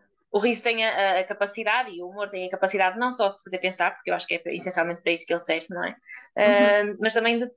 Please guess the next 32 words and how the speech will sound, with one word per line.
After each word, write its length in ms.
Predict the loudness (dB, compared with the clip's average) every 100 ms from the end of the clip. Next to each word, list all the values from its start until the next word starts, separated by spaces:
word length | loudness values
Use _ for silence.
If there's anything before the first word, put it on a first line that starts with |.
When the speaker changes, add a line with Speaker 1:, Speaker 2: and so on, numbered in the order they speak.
| _ -8
Speaker 1:
de 100 | -6
te 120 | -2
tirar 460 | 2 4 4 2 0
de 80 | 0
al-, 300 | 2 0 -2
algum 260 | -2 -2 -4
peso 220 | -4 -6
que 60 | -8
tu 40 |
tenhas 240 | -4 -2 0
naquele 280 | 0 2 2
momento, 400 | 2 2 2 -2
seja 360 | -2 0 2 0
um 60 |
peso 180 | 0 -2
emocional, 440 | -4 -4 2 2
seja 220 | 0 -4 -6
um 60 |
peso 260 | -4 -4 -4
físico. 340 | -4 -2 -6 -10 -16 -16 -6 0
Ahm, 760 | 4 4 2 -2 -6 -8 -4 -4
e, 80 |
portanto, 300 | -2 0 2
acho 160 | 2 2
que 60 | 0
era 120 | 0
o 40 |
que 80 | -2
eu 60 | -4
faria, 340 | -4 -4 -6
faria 320 | -6 -2 -2
rir, 220 | -2 -4